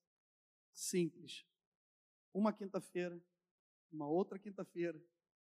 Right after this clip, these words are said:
uma outra quinta-feira, você vai priorizar estar aqui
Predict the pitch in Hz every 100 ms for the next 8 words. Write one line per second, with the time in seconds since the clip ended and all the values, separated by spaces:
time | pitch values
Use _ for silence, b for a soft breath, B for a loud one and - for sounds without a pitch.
0 | _ 160 156 151 175 180 - 185 185 -
1 | 175 165 156 _ _ _ _ - 175 185
2 | 160 180 185 190 185 - 165 160 160 _
3 | _ _ - - 175 180 - 175 175